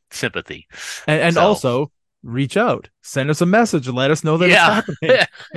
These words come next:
Speaker 1: <laughs> Yeah. Well, I know it's happening. You've seen the fucking, what the bathrooms look like? Jesus.
Speaker 2: All right.
Speaker 1: Okay. So
Speaker 2: Number
Speaker 1: moving on
Speaker 2: two.
Speaker 1: from Blumpkin. Yes.
Speaker 2: <laughs> Well,
Speaker 1: So to
Speaker 2: Oreo
Speaker 1: speak.
Speaker 2: Slammers to Blumpkins, but now we got the
Speaker 1: Yes.
Speaker 2: Belgium dip.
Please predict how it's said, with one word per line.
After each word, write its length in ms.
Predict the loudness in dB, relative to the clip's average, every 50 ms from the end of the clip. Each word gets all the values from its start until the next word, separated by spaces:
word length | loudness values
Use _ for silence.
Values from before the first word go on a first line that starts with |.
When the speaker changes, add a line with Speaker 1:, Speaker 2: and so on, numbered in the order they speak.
| -8 -6
Speaker 1:
<laughs> 200 | -6 -6 -4 -4
Yeah. 120 | -4 -4 -4 _ -12 -12 -12 -10 -6 0
Well, 100 | 4 6
I 120 | 6 6
know 180 | 6 4 2 2
it's 120 | 0 0
happening. 400 | 0 0 0 0 -2 -6 -16 -14
You've 100 | -16 -16 -14
seen 140 | -14 -14 -14
the 80 | -12
fucking, 240 | -10 -10 -8 -8 -8
what 100 | -8 -8
the 80 | -10 -10
bathrooms 500 | -6 -4 -4 -4 -4 -6 -10 -14 -12 -14
look 160 | -14 -10 -6
like? 280 | -4 -4 -4 -6 -8 _ _
Jesus. 480 | -12 -8 -8 -8 -8 -10 -12 -16 -20 _ _ -20 -20 -20 -20 _ _ _ _ _ -20 -20 _ _ _ -8
Speaker 2:
All 120 | -4 -2 0
right. 200 | 0 0 0 -2
Speaker 1:
Okay. 140 | -4 -8 -12 _ _ _ _ _ _ _ _ _ _
So 140 | _ -2 0
Speaker 2:
Number 200 | 0 0 0 0
Speaker 1:
moving 200 | -2 0 2 2
on 100 | 2 2 0
Speaker 2:
two. 40 |
Speaker 1:
from 140 | -4 -10 -12
Blumpkin. 520 | -10 -8 -8 -8 -8 -10 -12 -12 -12 -12 _ _ _ -10
Yes. 400 | -6 -4 0 2 2 2 0 -2 -12 _ -20
Speaker 2:
<laughs> 140 | -20 -8 -2
Well, 240 | 2 2 4 2 2 2
Speaker 1:
So 100 | 4 4
to 40 | 6 6 6
Speaker 2:
Oreo 40 | 4
Speaker 1:
speak. 180 | 2 0 0 0
Speaker 2:
Slammers 520 | 2 2 0 0 -2 -2 -2 -2 -4 -4 -4
to 80 | -6 -6
Blumpkins, 680 | -2 -2 -2 -2 -2 -4 -4 -4 -4 -4 -6 -8 -8 -4
but 180 | -2 -2 -2
now 160 | 0 0 0
we 100 | 2 2
got 240 | 4 4 4 4 2 -2 _ _ _ _ _ _ -12
the 180 | -6 -4 -4 -2
Speaker 1:
Yes. 80 | -2
Speaker 2:
Belgium 460 | 0 0 2 2 0 0 -2 -4 -6 -6
dip. 320 | -8 -8 -8 -8 -10 -12